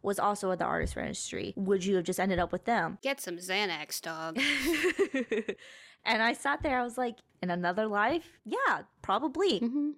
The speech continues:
Speaker 1: Not to get really into it, not to get existential here, but, like, in the multiple universes that probably exist, yeah, definitely.
Speaker 2: Lucky you, you, you're together now.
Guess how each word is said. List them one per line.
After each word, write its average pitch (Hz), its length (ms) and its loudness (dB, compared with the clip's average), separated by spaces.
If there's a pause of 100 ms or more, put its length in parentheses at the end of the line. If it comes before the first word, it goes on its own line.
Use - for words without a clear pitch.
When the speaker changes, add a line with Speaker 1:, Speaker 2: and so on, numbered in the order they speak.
Speaker 1:
Not 269 240 0
to 240 60 -6
get 202 260 -2 (100)
really 190 560 2
into 196 220 0
it, 196 100 2
not 196 140 2
to 254 80 0
get 196 160 0
existential 185 580 0
here, 170 160 4
but, 165 140 0
like, 170 240 0 (160)
in 196 180 2
the 196 120 2
multiple 208 600 0
universes 208 600 0
that 160 180 0
probably 190 320 2
exist, 202 520 0
yeah, 269 320 2 (160)
definitely. 233 720 0
Speaker 2:
Lucky 285 280 2
you, 262 240 2
you, 196 360 -2
you're 220 220 -4
together 233 420 -2
now. 196 480 0